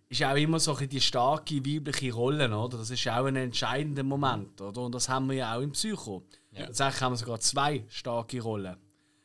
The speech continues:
Speaker 1: Die eine einfach nicht so lang wie die andere. <laughs> So, so mag ich vorwegnehmen. Aber das war tatsächlich in dem Fall, also ich habe jetzt auch nicht in meine Liste reingenommen,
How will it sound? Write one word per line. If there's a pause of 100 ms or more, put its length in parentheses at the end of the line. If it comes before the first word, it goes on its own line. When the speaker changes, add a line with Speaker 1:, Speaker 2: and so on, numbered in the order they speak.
(200)
Speaker 1:
Die
eine
einfach
nicht
so
lang
wie
die
andere. (220)
<laughs> (100)
So,
so
mag
ich
vorwegnehmen. (380)
Aber (140)
das
war
tatsächlich
in
dem
Fall,
also
ich
habe
jetzt
auch
nicht
in
meine
Liste
reingenommen,